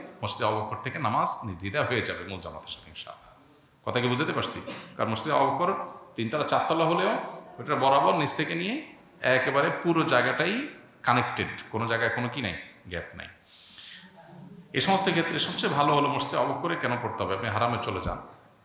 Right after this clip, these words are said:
আপনি চারতলা থেকে নিচে নেমে হারামে চলে যান, একটু আগে যান। এগুলো অ্যাক্সিডেন্টালি কখনো হয়ে যায়, তখন একটা ভিন্ন বিষয়, তখন এই মাসআলার আপনি মুখোমুখি হলেন, আপনি চেষ্টা করলেন জানার। কিন্তু, আহ, অনেকে আছেন যে সিস্টেমে বানায় নেন যে এখানেই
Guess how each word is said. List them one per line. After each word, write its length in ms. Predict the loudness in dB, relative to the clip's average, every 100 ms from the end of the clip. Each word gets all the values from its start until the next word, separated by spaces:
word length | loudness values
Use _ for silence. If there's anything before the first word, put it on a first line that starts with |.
| _ _ _ _ -6
আপনি 180 | -4 0
চারতলা 380 | 0 2 0 0
থেকে 200 | -2 -2
নিচে 180 | -2
নেমে 160 | -2 0
হারামে 220 | 0 0 -2
চলে 180 | -2
যান, 120 | -2 -2
একটু 180 | 2
আগে 280 | 4 6 6
যান। 220 | 4 2 0 -8 -14 -20 -20 -10 -4
এগুলো 320 | 0 0 2
অ্যাক্সিডেন্টালি 480 | 2 4 4 4 2
কখনো 300 | 2 2 2
হয়ে 200 | 4 4
যায়, 160 | 2 2
তখন 180 | 2 2
একটা 160 | 0
ভিন্ন 220 | 0 0 0
বিষয়, 320 | 0 0 -2 -8 -14 -16 -18 -20 -12 -2
তখন 200 | 2 4
এই 60 |
মাসআলার 420 | 4 4 4 2 2
আপনি 200 | 2 -2
মুখোমুখি 340 | -2 -2 0
হলেন, 260 | 2 2 0 -4 -6
আপনি 200 | -4 -2
চেষ্টা 240 | -2 0
করলেন 260 | -2 -2 -2
জানার। 260 | -2 -2
কিন্তু, 420 | -4 -4 -4 -6 -10 -18 -20 -20 -2
আহ, 400 | 2 4 4 4
অনেকে 260 | 4 4 4
আছেন 280 | 4 4 0
যে 280 | 0 2
সিস্টেমে 400 | 2 4 4 2
বানায় 240 | 4 6 4
নেন 140 | 2
যে 100 | 0
এখানেই 380 | -4 -4 -2